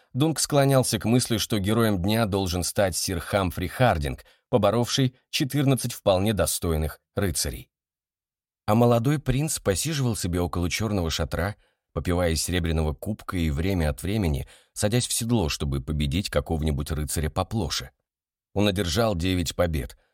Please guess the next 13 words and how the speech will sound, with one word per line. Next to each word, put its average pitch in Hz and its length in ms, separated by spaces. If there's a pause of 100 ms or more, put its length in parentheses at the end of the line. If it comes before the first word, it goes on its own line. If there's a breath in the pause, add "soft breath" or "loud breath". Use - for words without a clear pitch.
(280)
но 110 160
Дунку 127 280
казалось, 98 440
что - 240
все 120 260
они 117 140
подстроены. 107 720 (400)
Он 107 180
бьет 127 180
стариков 110 560
и 92 80
недавних 92 520
оруженосцев, 98 720